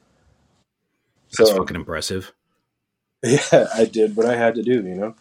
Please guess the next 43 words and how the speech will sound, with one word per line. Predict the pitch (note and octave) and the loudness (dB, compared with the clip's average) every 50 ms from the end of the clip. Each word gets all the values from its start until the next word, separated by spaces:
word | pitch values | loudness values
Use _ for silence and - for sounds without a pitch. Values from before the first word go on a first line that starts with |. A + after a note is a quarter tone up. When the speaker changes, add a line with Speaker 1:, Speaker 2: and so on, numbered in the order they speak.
| _ - - - - - - - - - _ _ - - - - | _ -20 -20 -20 -20 -20 -20 -20 -20 -20 _ _ -20 -20 -8 -2
Speaker 2:
But | A#2 A#2+ A#2 A2 A2+ - | 0 2 2 2 2 2
there's | A#2 A#2+ A2+ A#2+ | 0 2 4 4
not | C3 B2+ B2+ | 6 6 6
a | A#2+ | 6
lot | A#2 A2+ A2 G#2 | 6 4 2 2
of, | G#2 F#2+ G2 | 0 -2 -2
uh, | G2+ G2 G2 F#2+ | -4 -4 -4 -6
creativity | - - - - B2 A#2 G#2+ G#2 - C#3 C#3+ C#3+ C3 A#2 A2 | -10 -6 -2 0 2 2 2 2 2 2 2 2 2 -2 -2
<laughs> | |
to | A2 D3+ | 0 0
be | D#3 D3+ | 0 0
had | - - D#3 C#3 A#2+ A2 G#2+ G2+ A2 G#2+ | 2 4 4 6 6 4 2 0 -2 -4
when | G#2+ G#2 G#2 | -4 -4 -4
you | G#2 G#2 G2+ | -4 -6 -6
have | G#2+ A#2 G#2 - | -6 -6 -8 -8
to | - G#2+ | -8 -8
live | G#2+ G#2 G2+ F#2+ F#2+ | -8 -8 -8 -10 -10
off | F#2+ F#2 F#2 - - _ _ _ _ | -12 -12 -12 -14 -18 _ _ _ _
the | - G#2+ F#2+ | -10 -10 -6
bare | F2+ G2 G#2 G2 F#2+ | -6 -6 -6 -4 -4
minimum. | G2 G#2+ G2+ F#2+ F#2 G#2+ G#2+ - _ _ _ _ _ _ _ _ _ _ - - - - - | -6 -6 -6 -8 -8 -10 -12 -14 _ _ _ _ _ _ _ _ _ _ -20 -20 -20 -10 0
But | A2+ A2 G#2 G2+ G#2 A2+ | 4 4 4 4 4 4
once | A#2 A2 G#2 - | 4 4 4 2
I | G#2+ G2+ | 2 4
had, | G#2+ A#2 A2 G#2+ G2+ | 4 4 4 4 2
like, | G2+ F#2+ F#2 F#2 - _ _ _ _ - | -2 -4 -4 -8 -12 _ _ _ _ -4
her | - D3+ C3+ B2+ | 2 2 2 2
second | - - C3+ A#2 - A2 A#2 | 4 2 2 2 0 0 0
income | A#2+ A#2 A2+ - A#2 A2 A2+ A2 | 0 0 0 0 0 0 0 0
and | G2+ G2 | -2 -4
we, | F#2+ F#2+ F#2+ | -4 -4 -4
like, | F#2 E2+ E2+ | -6 -6 -6
got | G2 F#2 E2+ | -6 -6 -6
a | - | -8
house, | - - A#2 A#2 A#2 A2 A2+ A2 - - - - - _ _ _ _ _ _ _ _ - | -6 -2 0 2 4 4 4 2 0 -4 -8 -12 -14 _ _ _ _ _ _ _ _ -8
and | F2+ F#2 F2+ F2 F2+ F2 E2+ - - _ _ - - | -6 -4 -4 -4 -6 -8 -10 -14 -18 _ _ -20 -12
she | - - - - C#3 D#3 D#3+ C#3+ | -8 -6 -2 2 6 6 8 8
was | B2 G#2+ F#2+ G2+ | 6 4 2 0
a | F#2+ | -2
really, | F#2+ G2+ A2+ A2+ A2 A2 G#2 G2 F#2 E2+ - | 0 2 4 4 4 4 4 2 0 -4 -10
really | G2 F#2 F#2+ G2+ G2+ G2 G2 G2 F#2 F2 E2+ - _ _ _ _ - | -12 -8 -6 -4 -4 -2 -2 -2 -4 -4 -8 -14 _ _ _ _ -6
great | - G2+ - - - - | -6 -6 -6 -6 -10 -12
cook. | - - F2+ E2+ - - - | -10 -8 -8 -8 -8 -12 -20